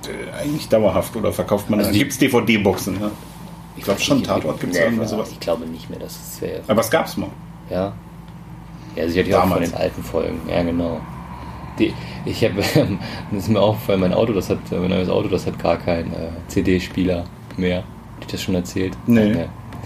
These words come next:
Speaker 1: Das heißt Radio und U S B oder was?
Speaker 2: Ja, und Bluetooth.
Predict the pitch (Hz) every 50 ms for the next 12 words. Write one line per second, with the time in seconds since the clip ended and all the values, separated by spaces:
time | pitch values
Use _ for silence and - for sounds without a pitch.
0 | - - - 117 110 113 117 107 110 107 110 123 120 117 - - 113 113 135 147
1 | 156 151 147 143 139 127 131 135 - 135 127 120 - - 139 151 156 - - 67
2 | - - - - - - - 101 87 90 87 87 - 101 95 95 - 92 85 82
3 | - -